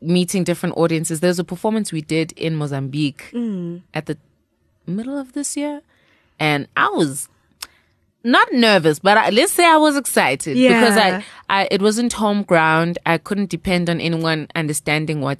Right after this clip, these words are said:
Speaker 1: Inganekwane meant.
Speaker 2: Yeah.
Speaker 1: Um, and I had to go off of my energy.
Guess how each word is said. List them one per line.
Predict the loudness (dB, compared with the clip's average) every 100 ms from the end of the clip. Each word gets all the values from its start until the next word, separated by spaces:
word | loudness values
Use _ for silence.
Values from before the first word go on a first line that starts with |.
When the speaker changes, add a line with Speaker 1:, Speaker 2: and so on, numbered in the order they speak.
| -6
Speaker 1:
Inganekwane | -6 -4 -2 -2 -2 -2
meant. | -2 -2 -2 -4
Speaker 2:
Yeah. | -4 -2 -2 -2 -4 -4 -2 2 2 2
Speaker 1:
Um, | 0 -4 -4
and | -2
I | -2
had | -2 -2 -4
to | -6
go | -2 0 2
off | 0 -2 -2
of | -8 -8 -10
my | -6 -4 -6 -6 -2
energy. | 0 0 -4 -10 -12